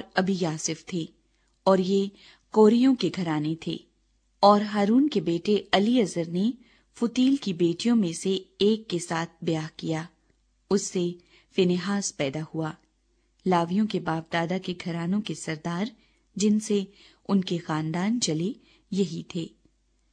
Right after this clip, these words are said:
یہ وہ ہارون اور موسیٰ ہیں جن کو خداوند نے فرمایا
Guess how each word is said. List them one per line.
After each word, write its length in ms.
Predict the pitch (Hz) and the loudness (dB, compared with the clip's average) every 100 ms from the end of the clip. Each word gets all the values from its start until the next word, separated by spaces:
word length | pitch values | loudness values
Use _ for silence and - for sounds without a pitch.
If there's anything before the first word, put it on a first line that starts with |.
| _ _ 185 | _ _ 0
یہ 160 | 190 175 | 2 4
وہ 200 | 190 196 - | 4 2 0
ہارون 380 | 160 170 202 202 | -4 0 0 -2
اور 140 | 165 160 | -2 -4
موسیٰ 420 | 160 165 - 240 | -4 -4 -2 -2
ہیں 180 | 220 160 - _ _ _ | -2 -4 -8 _ _ _
جن 200 | 196 208 | 0 0
کو 140 | 202 185 | 0 -4
خداوند 500 | 185 165 170 190 185 | -4 -2 -2 0 -2
نے 100 | 165 | -2
فرمایا 500 | 170 160 165 170 180 | -6 -4 -4 -4 -4